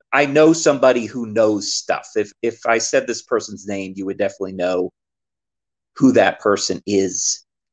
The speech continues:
And they recently communicated to me that they knew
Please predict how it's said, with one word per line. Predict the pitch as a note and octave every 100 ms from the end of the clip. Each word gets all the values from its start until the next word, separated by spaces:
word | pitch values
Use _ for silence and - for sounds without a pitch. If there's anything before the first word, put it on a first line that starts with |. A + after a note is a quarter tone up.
| _ _ -
And | A#2
they | A#2
recently | C3 C#3 - B2+ G#2+
communicated | A2 A#2 A#2+ A#2 A2+ G#2 G2+ G2 _ _ -
to | G#2+
me | G#2+
that | G2 G#2 -
they | A2
knew | G2+ G#2+ G#2 F#2+